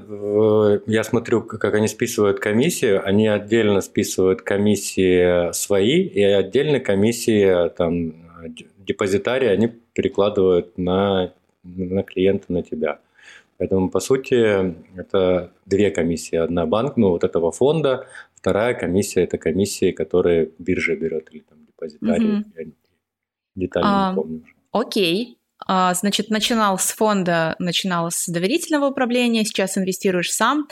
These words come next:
Speaker 2: А есть ли у тебя какая-то своя стратегия? Ну,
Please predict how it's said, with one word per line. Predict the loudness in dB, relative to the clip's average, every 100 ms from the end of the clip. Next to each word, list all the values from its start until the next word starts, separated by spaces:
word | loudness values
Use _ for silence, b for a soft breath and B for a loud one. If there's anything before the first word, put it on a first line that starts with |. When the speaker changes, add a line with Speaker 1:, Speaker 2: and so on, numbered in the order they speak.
| B B B
Speaker 2:
А | -2
есть | 0 -2 -2
ли | -2
у |
тебя | -2 -2
какая-то | -2 0 0 0 0
своя | 0 0 0
стратегия? | -2 -6 -2 -2 -2 -6 -8 _ -6
Ну, | -2 -2